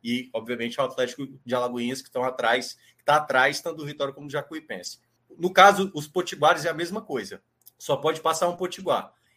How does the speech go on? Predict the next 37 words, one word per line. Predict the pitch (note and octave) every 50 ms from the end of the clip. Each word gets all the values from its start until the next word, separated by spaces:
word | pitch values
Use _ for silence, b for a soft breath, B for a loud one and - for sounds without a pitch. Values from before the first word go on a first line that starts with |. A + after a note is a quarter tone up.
| _ _ -
E | D#3+ F3
esse | G#3 B3 A#3+ A#3+ G3
potiguar | G3 G3+ F#3+ F#3+ - E3+ C#3+ C#3 B2+
passando, | - B2 A2+ - - - D3+ F3 F#3+ C#3+ A2 - - _
obrigatoriamente, | - E3+ G3 A3 B3 C4 B3+ B3 A#3+ A#3 A3+ G#3 G#3 G3+ F#3+ F#3 F3+ D3+ C3+ C#3+ D#3 D#3+ - - - - _ _ _ _ _ _ _ _
ele | C#3 C#3 D3 F3+ D#3+
vai | B2 A#2 A#2+ B2 C3 C3+ D3 D3 - _ _ _ _ _ _ _
pro | - D#3 E3+
grupo, | D3 C3+ C#3 C#3 C3+ C#3 - D#3 D#3 D#3
que | - - C#3+ C#3
é | B2+ B2+
o | C3 C#3
grupo | C#3 C#3+ C#3+ - G3 E3+
A | D3 D3
também, | - F3 F3 D#3 C#3+ D3
porque | D3+ D#3+ D#3+ - - C3+ C3 C3+ C#3 C3+ - _ _ _ _ _ _
o | C3 B2+ B2 B2+ B2+ B2 A#2+ B2 C3+
A | C3+
B | C#3+ D#3
C | D3 - D3+ D3
já | C3+ D#3+
tá | C#3+ - D3+
no | D#3 D#3+
grupo | D3 D3+ D3+ - G3
B. | - A2 F2+ - _ _
Então, | _ _ - A#2+ B2 B2+
já | A#2+ D#3 D#3+
se | - - G3+ G3
sabe | - - F3 D#3+ D#3+ E3+ F3 F3+
que | - - F3+
um | E3+ E3
potiguar | D#3+ F3 D#3 C#3 - - B2+ A#2+ A2 G#2+
chegando | - - E3+ D3+ C3+ C3+ C3+
na | C3+ C3
fase | C3+ C3+ C3+
de | D#3+
grupos, | D#3+ D#3 D#3+ E3+ E3 - -